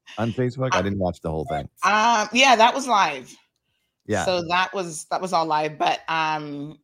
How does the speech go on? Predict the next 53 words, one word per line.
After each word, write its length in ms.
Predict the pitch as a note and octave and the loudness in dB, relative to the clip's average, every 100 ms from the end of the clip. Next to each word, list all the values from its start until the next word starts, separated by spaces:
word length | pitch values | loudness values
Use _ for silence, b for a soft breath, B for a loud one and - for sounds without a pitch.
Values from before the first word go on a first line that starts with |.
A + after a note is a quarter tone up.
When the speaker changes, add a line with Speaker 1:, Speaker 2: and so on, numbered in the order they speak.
| F#3+ | -6
Speaker 2:
you 100 | F#3+ | -2
Speaker 1:
I 60 | |
was 80 | - | 0
Speaker 2:
know, 40 | |
Speaker 1:
like, 120 | - - | 0 -2
"You 60 | G#3+ | 0
know 40 | |
Speaker 2:
like 40 | B3 | 2
Speaker 1:
what? 100 | A3 | 2
Speaker 2:
I 20 | |
Speaker 1:
I 100 | B3 | 0
Speaker 2:
said, 100 | - | 2
Speaker 1:
don't 40 | D3+ | 2
wanna 180 | F#3+ | 2
Speaker 2:
they, 100 | F#3+ | 2
they 0 | |
Speaker 1:
be, 100 | F#3 | 0
Speaker 2:
gave 160 | G3 G3 | -2 -4
us 440 | A3+ - - - _ | -6 -10 -16 -18 _
Speaker 1:
I 60 | F3 | -4
don't 100 | C4 | -2
wanna 160 | G#3+ | 0
be 140 | A3 F#2 | 0 -2
embalmed 580 | F2 E2 F#2 F2+ E2+ F2 | -4 -2 0 0 -2 -6
or 80 | E2+ | -8
preserved. 640 | G2 E2+ F#2 F2 D2+ D2+ | -6 -4 -2 0 -2 -6
Yeah, 220 | F#2+ C#2+ | -2 0
I 60 | C2 | 0
wanna 180 | E2 - | 0 0
be 100 | G#3+ | 0
Speaker 2:
Yeah, 120 | A3 | 2
Speaker 1:
cremated." 400 | G#3+ F#3+ F3 E3 | 4 4 4 2
Speaker 2:
they 80 | F#3+ | -2
gave 140 | A3+ | -2
us 180 | B3 - | -4 -4
a, 180 | G#3+ - | -2 -2
I 60 | G3+ | -2
mean, 360 | G3+ F#3+ - | -4 -6 -10
you 120 | G#3 | -6
know, 120 | G#3+ F3+ | -2 -2
the 120 | F3+ | -2
funeral 720 | F3 F#3+ G3 F#3+ F3+ D#3+ - | -4 -6 -4 0 0 -2 -4
director, 640 | E3 D#3 D3+ - D3 C#3 C#3 - | -6 -6 -6 -8 -8 -6 -8 -8
um, 440 | D3 C#3 C#3+ C3 - _ - | -8 -8 -10 -16 -20 _ -6
I 160 | E3 F3 | 0 0
always 300 | E3 D#3+ - | 0 -2 -6
think 160 | D#3 | -14
that 100 | C#3+ | -12
that's 180 | D3+ D3 | -10 -10
such 160 | - - | -12 -16
an 60 | - | -16
interesting 400 | D3+ D3 C#3+ C#3+ | -16 -16 -16 -10
job. 260 | C#3 C3 | -6 -6